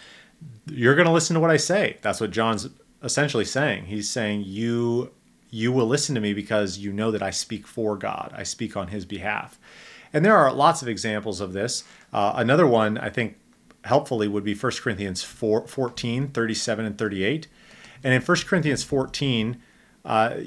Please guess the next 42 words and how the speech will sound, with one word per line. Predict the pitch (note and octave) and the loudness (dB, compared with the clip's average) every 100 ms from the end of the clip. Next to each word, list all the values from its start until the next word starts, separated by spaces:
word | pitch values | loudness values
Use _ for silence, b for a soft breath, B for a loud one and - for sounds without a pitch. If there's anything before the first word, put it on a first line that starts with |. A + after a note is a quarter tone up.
| D3+ | 4
basically | D3+ D#3 C#3 B2 A2+ | 6 6 4 4 4
in | G#2+ | 4
that | A2+ A#2 | 2 0
context | - B2 A#2+ A2+ - | 0 0 0 -2 -4
here, | A2+ G2+ | -4 -4
you | G#2 | -4
have | G2+ G#2+ G2+ G2 F#2 - - | -2 0 0 0 -4 -14 -12
Paul | - B2 A2+ A2 A2+ - D3+ | 0 4 4 2 -4 -16 -16
discussing | B2 G#2+ - B2 A#2 A#2+ G#2+ | -8 -6 0 0 2 0 0
about | G2+ G2+ G2+ - - A#2 G#2+ - | 2 4 2 -2 -12 -14 -14 -10
how | - A2+ G#2+ | 0 4 4
the | G#2 | 2
church | G2 A#2 G2+ | -4 -4 -4
should | G#2+ | 0
operate. | G#2+ C3 C3 A#2+ A#2+ - | 2 2 2 0 -2 -2
God | G#2 G2+ | -2 -2
is | G#2 | -4
not | G2+ | -4
an | G2 | -2
author | G2 G2+ | -2 -4
of | G2 | -8
confusion, | - F#2 - C#3 C#3+ C3+ A#2+ A#2 B B B | -10 -10 0 2 2 2 0 -2 B B B
but | A2+ G2+ | -2 -2
of | G2+ F#2 | -4 -6
order. | C#3 C#3 C3+ B2 A#2+ | 2 4 4 4 2
And | B2+ G2+ | 0 -4
so | - A2 G2+ | -2 -2 -2
there | G2+ | -4
needs | G2+ G2 | -6 -8
to | - | -10
be, | G2 G#2 F#2 F2+ B B B - | -6 -6 -6 -8 B B B -10
uh, | F#2+ F#2+ - - | -8 -10 -12 -12
a | A#2 | -12
pattern | - B2 B2 C3 C3 | 2 6 6 4 -2
involved | C3 G#2+ A#2 A2+ A2+ A2+ | -4 -2 2 2 0 -4
in | G#2+ | -4
the | G#2+ | -4
display | G2+ - A#2 G#2+ | -6 -4 -2 -2
of | |
spiritual | G2+ A2+ G2+ | -2 -6 -6
gifts. | G2 A2+ A#2 - | -4 0 0 0
And | G#2 F2 | -6 -8